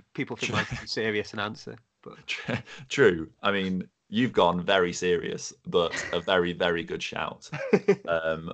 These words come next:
Speaker 2: me and Josh have gone for the absolute ridiculous. <laughs> But who knows? Maybe ridiculous wins. Josh, who do you think's gonna win this week?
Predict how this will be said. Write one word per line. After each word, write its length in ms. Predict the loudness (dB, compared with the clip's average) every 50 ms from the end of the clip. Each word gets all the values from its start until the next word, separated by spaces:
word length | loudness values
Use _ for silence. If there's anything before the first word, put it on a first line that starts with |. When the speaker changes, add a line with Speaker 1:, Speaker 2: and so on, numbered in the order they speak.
| -12 _ _ _ _
Speaker 2:
me 200 | -2 0 2 2
and 100 | 2 2
Josh 280 | 4 4 4 2 2 -2
have 100 | -6 -4
gone 200 | -4 -4 -4 -4
for 100 | -6 -4
the 100 | -4 -2
absolute 400 | -2 -2 -4 -6 -6 -6 -6 -6
ridiculous. 600 | -6 -4 -4 -4 -4 -4 -6 -8 -8 -8 -12 -10 -8
<laughs> 340 | -6 -6 -6 -6 -6 2 4 4 4 4 2 0 -2 -2 -2 -4 -10 -18 -12 -10 -10 -10 -10 -12 _ _ -18 -14 -4 0 4
But 100 | 4 4
who 80 | 6
knows? 240 | 6 6 6 4 4
Maybe 120 | 0 -2 2 2
ridiculous 400 | 4 2 2 2 0 -2 -2 0
wins. 200 | 0 -2 0 2
Josh, 260 | 4 4 4 4 2
who 60 | 0
do 60 | 0
you 60 | 0
think's 140 | -2 -4 -2
gonna 120 | 0 2 2
win 120 | 2 2
this 140 | 2 0 -2
week? 260 | -2 -4 -4 -6 -12